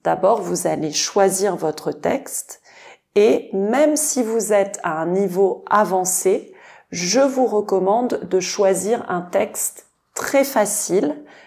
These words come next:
très facile à comprendre, euh, un texte avec peut-être, euh, des répétitions.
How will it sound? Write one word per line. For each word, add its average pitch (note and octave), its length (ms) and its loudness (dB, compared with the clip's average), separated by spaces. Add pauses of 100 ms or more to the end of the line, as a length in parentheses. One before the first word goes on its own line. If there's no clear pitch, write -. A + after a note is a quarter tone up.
(140)
très G#3 200 -6
facile F#3+ 800 -2
à D#3 100 -6
comprendre, F#3 1040 -2 (640)
euh, D#3+ 400 2
un E3+ 160 0
texte - 600 0
avec E3+ 460 -2
peut-être, F3 800 -4 (220)
euh, - 120 -4
des E3 340 2
répétitions. G3 1200 0